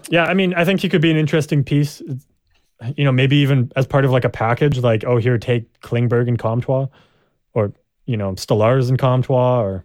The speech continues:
even Henrique and Comtois, like, something like that. I don't know if any team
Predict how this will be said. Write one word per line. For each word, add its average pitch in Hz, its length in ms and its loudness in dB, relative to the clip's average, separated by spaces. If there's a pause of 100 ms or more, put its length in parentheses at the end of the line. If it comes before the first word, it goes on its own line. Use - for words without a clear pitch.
(100)
even 113 180 -4
Henrique 113 360 -2
and 123 100 -2
Comtois, 123 340 -6
like, 110 140 -2
something 117 300 0
like 127 200 0
that. 135 240 0 (400)
I 120 60 -2
don't 113 100 0
know 113 140 2
if 107 100 -2
any 113 160 -2
team 107 420 -4